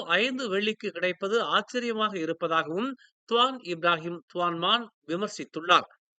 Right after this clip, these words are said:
இடைத்தேர்தல்களில் அரசாங்கத்தில் அங்கம் வகிக்கும் கட்சியைச் சேர்ந்த வேட்பாளரிடம்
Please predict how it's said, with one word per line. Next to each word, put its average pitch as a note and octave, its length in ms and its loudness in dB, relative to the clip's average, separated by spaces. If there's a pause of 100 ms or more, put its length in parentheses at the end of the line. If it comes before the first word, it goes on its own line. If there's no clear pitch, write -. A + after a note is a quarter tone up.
(200)
இடைத்தேர்தல்களில் G3 880 2
அரசாங்கத்தில் G3+ 760 -2
அங்கம் F3+ 320 0
வகிக்கும் E3+ 420 -6
கட்சியைச் F3 460 -2
சேர்ந்த E3+ 360 0
வேட்பாளரிடம் F3 760 2